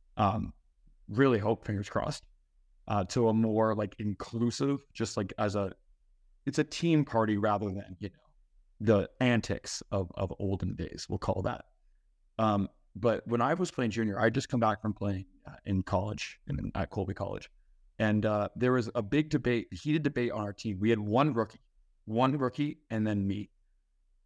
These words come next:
And so the team was like, "Do you, we're gonna, you're, you're a rookie." And I sat there looking at them, and, you know, I just turned twenty-one, and I was like, "I'm not,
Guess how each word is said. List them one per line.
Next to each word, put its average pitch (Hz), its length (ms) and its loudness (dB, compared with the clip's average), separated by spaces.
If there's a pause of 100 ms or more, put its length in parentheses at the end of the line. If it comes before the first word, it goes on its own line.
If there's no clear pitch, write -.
And 113 160 0
so 117 280 2
the 110 140 0
team 160 320 2
was 131 160 0
like, 101 240 -6
"Do 110 100 -8
you, 110 180 -4 (120)
we're 117 140 4
gonna, 107 220 2
you're, 104 300 2
you're 110 220 2
a 98 40 -2
rookie." 117 240 0 (1080)
And 110 100 4
I 104 60 6
sat 117 360 4
there 107 160 2
looking 107 280 0
at 98 160 -4
them, - 260 -14
and, 98 340 -2
you 110 80 2
know, 95 60 0
I 101 140 0
just 98 280 -6
turned 101 280 0
twenty-one, 101 680 2
and 113 100 0
I 104 60 0
was 98 120 0
like, 98 180 -4
"I'm 101 200 0
not, - 200 -6